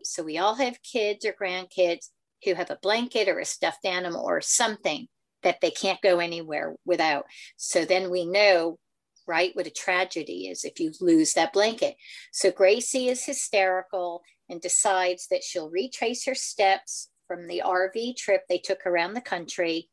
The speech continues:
to remember where she lost her blanket. Surely that'll work. Maybe, maybe not. The end, you know, Gracie retraces her steps. And, and so through the book, there are all these things that happen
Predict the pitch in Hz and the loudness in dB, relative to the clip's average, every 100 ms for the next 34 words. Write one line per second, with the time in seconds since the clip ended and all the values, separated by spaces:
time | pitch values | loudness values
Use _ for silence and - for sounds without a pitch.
0 | _ _ _ _ _ 202 180 180 185 196 | _ _ _ _ _ 0 0 2 0 2
1 | 220 185 175 180 - 185 165 160 - 170 | 4 6 4 2 -2 -2 -2 -6 -6 -6
2 | 170 190 196 - - - - - 226 220 | 0 0 0 -8 -12 -8 -10 0 2 4
3 | 156 - 165 165 151 165 185 135 _ 254 | 2 -2 -2 -2 -2 2 2 0 _ -6
4 | 254 262 262 254 254 240 226 220 214 208 | 2 4 2 0 -8 -6 -4 -4 -4 -6
5 | 196 170 175 _ 208 247 285 285 269 254 | -6 -6 -10 _ 0 2 2 0 -2 -10
6 | - _ _ 220 202 208 220 247 - 240 | -14 _ _ -4 -4 -2 -4 -4 -6 -6
7 | 226 202 220 285 - 254 254 254 - 226 | -6 -6 -4 -6 -2 -4 -4 -6 -8 -6
8 | - - 202 202 - - 208 190 185 _ | -6 2 4 4 0 -8 -6 -6 -10 _
9 | _ _ _ 214 196 190 180 190 180 - | _ _ _ 2 4 2 -6 -6 -6 -2
10 | 311 330 269 220 208 - 202 196 202 208 | 0 2 4 4 2 0 4 4 4 0
11 | 202 - 202 190 180 - 165 156 170 156 | -6 -6 -6 -6 -8 -10 -8 -8 -8 -10
12 | - 156 147 | -10 -12 -12